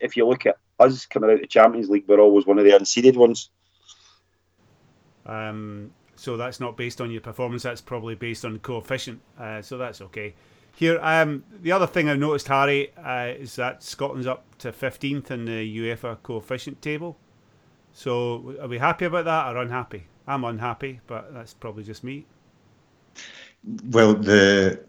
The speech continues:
Speaker 3: the downside of that is not next season, but the season after.
Speaker 2: Yeah.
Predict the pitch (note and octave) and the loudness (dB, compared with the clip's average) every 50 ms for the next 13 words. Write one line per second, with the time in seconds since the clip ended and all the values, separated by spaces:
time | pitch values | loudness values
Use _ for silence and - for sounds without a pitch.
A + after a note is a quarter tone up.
0 | _ - C3+ A2+ A2+ G#2+ G2 - A#2 B2+ C#3+ C#3 C3 - - C3 C3 B2+ A2 A2 | _ -12 -4 -2 -2 2 4 6 8 10 10 8 8 6 6 6 6 6 6 4
1 | - - - F#2+ F#2+ G2 G2 F2+ F#2+ F#2+ F#2+ F#2 F2+ F2 E2+ E2+ - - - - | 2 2 4 4 6 6 4 4 2 0 0 0 0 0 0 0 0 0 0 -2
2 | - - - _ _ _ _ _ _ - - A2+ G#2+ A#2 A#2 G#2+ G#2+ G#2+ G#2+ - | -6 -14 -20 _ _ _ _ _ _ 2 6 8 8 10 10 10 8 8 6 4
3 | - A2 G#2+ G2 G2 F2+ E2+ E2+ F2+ F2 - - A2 G2+ F#2+ F#2+ E2+ E2+ E2+ F#2+ | 4 4 4 4 4 2 0 0 0 0 2 4 4 4 6 6 4 6 4 4
4 | F#2+ - - - E2 D#2+ E2 - - - A#2 A2+ A2+ | 2 0 -4 -4 -4 -4 -4 -6 -10 -14 -14 -14 -14